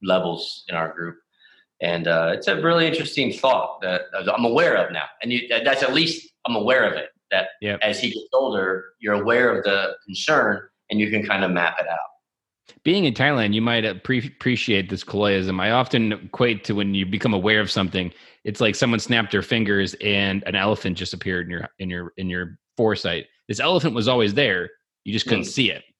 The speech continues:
Speaker 2: And then
Speaker 1: Yeah.
Speaker 2: the more awareness you become, you essentially get surrounded by a herd of elephants, and they're ginormally and massive, and you can't just push them. You have to deal with them and almost work through them. And that's when they go away. But I,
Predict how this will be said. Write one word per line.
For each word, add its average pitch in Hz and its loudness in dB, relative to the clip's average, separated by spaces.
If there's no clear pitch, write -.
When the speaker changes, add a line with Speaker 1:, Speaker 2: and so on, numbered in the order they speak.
Speaker 2:
And 117 0
then 117 2
Speaker 1:
Yeah. 113 4
Speaker 2:
the 117 2
more 135 2
awareness 139 2
you 107 -6
become, 107 0
you 104 2
essentially 110 0
get 101 -4
surrounded 101 -2
by 92 0
a 90 0
herd 160 2
of 107 2
elephants, 92 -4
and 104 -2
they're 104 -2
ginormally 110 2
and 101 -2
massive, 110 0
and 92 -2
you 92 -2
can't 110 -2
just - -6
push - 0
them. 76 -6
You 98 -6
have 101 -4
to 92 -6
deal 127 2
with 113 -2
them 90 -6
and 87 -10
almost 101 -2
work 135 2
through 147 4
them. 87 -4
And 107 0
that's 123 2
when 113 2
they 104 2
go 104 0
away. 120 2
But 95 0
I, 107 0